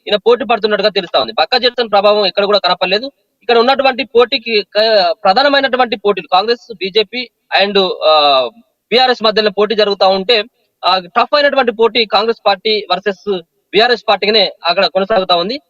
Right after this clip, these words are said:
మీరు అన్నటువంటి రిజల్ట్ అయితే ఈ రోజు వరకు అయితే ఖచ్చితంగా వచ్చేటువంటి ఆస్కారం లేదు, రేపే వచ్చేటువంటి ఆస్కారం కనబడతా ఉన్నది. ఎందుకంటే ఈ, ఈ బండిల్ని విప్పి లెక్క పెట్టడం ఈ అంతా చాలా ప్రాసెస్ ఉంటుంది కాబట్టి చాలా ఇబ్బంది అయినటువంటి పరిస్థితే.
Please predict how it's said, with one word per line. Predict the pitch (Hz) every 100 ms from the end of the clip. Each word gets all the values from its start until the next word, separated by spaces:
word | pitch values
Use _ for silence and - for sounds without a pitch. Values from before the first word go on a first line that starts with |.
| _ 220
మీరు | 247
అన్నటువంటి | 247 285 277 262 254
రిజల్ట్ | 214 214 277 247
అయితే | 226 262
ఈ | 220
రోజు | 208 214
వరకు | 220 196
అయితే | 208
ఖచ్చితంగా | 214 185 185 190
వచ్చేటువంటి | 170 190 175 180
ఆస్కారం | 165 180 196 190
లేదు, | 202 285 _ _ -
రేపే | 180 269 277
వచ్చేటువంటి | 277 233 240 208 202 220 190 -
ఆస్కారం | 190 - 214
కనబడతా | 175 180 180 -
ఉన్నది. | 147 139
ఎందుకంటే | 175 240 247 226 - _ _
ఈ, | 196
ఈ | 202 208 233
బండిల్ని | 202 190 247 254 254 233
విప్పి | 190 220 - 240
లెక్క | 214 214 233
పెట్టడం | 220 196 220
ఈ | 202
అంతా | 214 220 -
చాలా | 226 254
ప్రాసెస్ | 247 226 247 240 240
ఉంటుంది | 226 202
కాబట్టి | 202 208 208 220 - _ _ -
చాలా | 226
ఇబ్బంది | 240 208 269
అయినటువంటి | 262 254 233 214
పరిస్థితే. | 208 185 -